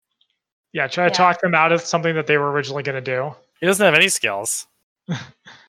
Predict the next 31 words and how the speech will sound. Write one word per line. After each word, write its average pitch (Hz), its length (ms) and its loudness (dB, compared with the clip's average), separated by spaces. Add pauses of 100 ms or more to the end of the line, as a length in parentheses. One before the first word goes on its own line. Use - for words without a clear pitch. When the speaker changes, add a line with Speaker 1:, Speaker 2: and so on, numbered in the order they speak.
(140)
Speaker 3:
Um, 139 320 4
okay, 170 280 4
so 170 160 0
then, 170 240 4 (120)
and 165 140 2
then, 160 220 0 (1040)
uh, 123 360 4 (580)
Butcher's 208 420 2
back 156 420 2
with 139 120 -4
a 123 80 0
sniper 180 340 -2
rifle, 113 480 -4 (720)
like, 127 140 -2
scoping 165 320 0
Speaker 1:
Mm-hmm. 160 80 0
Speaker 3:
everything 143 340 -2
out, 147 280 6
looking 131 280 -6
cool. 135 480 0 (1040)
But 160 160 2
then 165 460 4
for - 120 -6
so-, 165 280 0
and 147 200 2
he's 147 320 -4
aiming 160 420 -2
at, 135 260 6
uh, 117 320 2
Starfire, 117 880 0
Starlight, 147 480 2